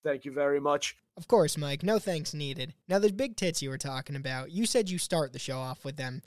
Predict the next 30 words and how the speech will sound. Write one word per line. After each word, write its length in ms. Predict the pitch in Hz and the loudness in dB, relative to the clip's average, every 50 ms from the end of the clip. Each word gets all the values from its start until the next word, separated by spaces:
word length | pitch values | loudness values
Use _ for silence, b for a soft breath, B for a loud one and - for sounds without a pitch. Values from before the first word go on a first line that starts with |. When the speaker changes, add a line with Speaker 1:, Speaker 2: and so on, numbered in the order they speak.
| _ _ | _ _
Speaker 2:
But 120 | - 170 | 4 4
once 280 | 180 202 254 294 262 - | 6 6 4 4 2 2
they 140 | - 247 220 | 2 2 2
go 220 | 202 214 208 202 | 4 2 2 2
away, 420 | 185 170 170 165 147 131 127 127 - | 2 2 0 0 0 0 -2 -4 -4
how 140 | - 185 208 | -4 -4 -2
can 140 | - 240 233 | -2 -2 -2
you 60 | 214 | 0
get 180 | 196 262 254 | -2 -2 -2
people 320 | - 196 190 165 - 156 143 | -2 -4 -6 -4 -4 -6 -6
to 80 | 143 | -4
stay 260 | 139 - - 175 156 151 | -6 -4 -2 -2 -2 -2
till 180 | - 160 156 | -2 -4 -4
the 140 | 147 151 156 | -2 -2 -2
end 160 | 151 147 139 | -2 -2 -4
of 80 | 127 120 | -6 -6
the 60 | 131 | -6
show? 320 | - - 131 120 117 131 - _ _ _ _ | -6 -6 -6 -6 -6 -8 -12 _ _ _ _
Speaker 1:
What 140 | - 151 190 | 0 4 4
do 80 | 214 220 | 4 4
we 140 | 214 208 | 2 0
do 760 | 170 151 180 196 190 190 190 190 196 202 202 196 196 196 185 165 160 _ _ _ _ _ | 0 2 6 8 8 10 10 8 8 6 4 2 0 -2 -4 -8 -14 _ _ _ _ _
when 100 | 127 139 | -16 -14
we 80 | 147 | -14
get 240 | 143 135 180 180 - | -8 -4 -4 -4 -4
to 100 | - 160 | -6 -8
the 180 | 160 156 151 156 | -6 -4 -2 -2
end, 300 | 165 175 170 165 160 156 | -2 -2 -4 -10 -6 -4
uh, 380 | 165 160 156 156 160 156 151 147 | -4 -2 -2 -4 -4 -4 -6 -6
the 180 | 143 143 - | -8 -12 -12